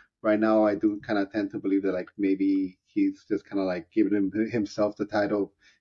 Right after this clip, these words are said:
being one of the strongest, 'cause I feel like some of these other Hashira, like, the Love Hashira has to have more skill than him, just because, like, she's probably older, has more experience. But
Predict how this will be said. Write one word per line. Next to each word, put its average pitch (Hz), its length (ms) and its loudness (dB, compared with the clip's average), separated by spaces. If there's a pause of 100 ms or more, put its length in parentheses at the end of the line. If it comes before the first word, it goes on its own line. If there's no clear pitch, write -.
being 98 240 4
one 92 140 0
of 98 80 -2
the 107 80 2
strongest, 123 680 -2
'cause 107 120 -6
I 107 120 2
feel 120 160 -2
like 104 160 0 (380)
some 117 240 -2
of 117 60 2
these 107 120 -2
other 110 340 0
Hashira, 120 380 -4
like, 135 160 -2
the 147 80 8
Love 170 200 6
Hashira 113 600 2 (480)
has 135 320 0
to 135 80 4 (140)
have 107 240 -2
more 104 280 0
skill 101 360 0
than 92 160 -2
him, 95 500 -2
just 139 260 0
because, 120 220 0
like, 104 320 2
she's 113 260 -4
probably 110 280 2
older, 107 480 2
has 104 260 -6
more 107 160 2
experience. 107 680 0 (400)
But 107 480 2